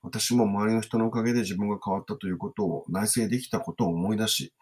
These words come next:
人との出会いの大切さをより感じました。」うん、うん、うん、うん。「今までラッ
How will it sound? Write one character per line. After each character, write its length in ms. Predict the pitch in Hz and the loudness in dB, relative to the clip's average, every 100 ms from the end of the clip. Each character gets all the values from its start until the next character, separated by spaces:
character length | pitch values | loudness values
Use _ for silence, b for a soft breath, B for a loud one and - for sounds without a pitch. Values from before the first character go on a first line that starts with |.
| B B B - | B B B -10
人 160 | - | -4
と 100 | 131 | 2
の 180 | 151 98 | 2 2
出 160 | 92 95 | 2 0
会 120 | 90 | 2
い 20 | |
の 140 | 101 110 | 2 0
大 200 | - 90 | -2 -2
切 180 | 98 | 0
さ 260 | 90 - 101 | 0 2 2
を 140 | 92 87 | 0 -2
よ 100 | 98 | -4
り 100 | 110 | -4
感 220 | 98 98 | -4 -2
じ 80 | 101 | -2
ま 140 | 95 | -2
し 80 | - | -4
た。」 200 | - - - | -8 -10 -6
う 80 | |
ん、 40 | 90 | -4
う 20 | |
ん、 380 | 76 - 76 - | -4 -4 -6 -6
う 60 | 69 | -10
ん、 120 | - - | -12 -14
う 20 | |
ん。 100 | 131 _ B B B - | -16 _ B B B -2
「今 180 | 104 104 | 2 4
ま 160 | 120 | 4
で 120 | 95 | 2
ラ 140 | 90 | 0
ッ 40 | 87 | -2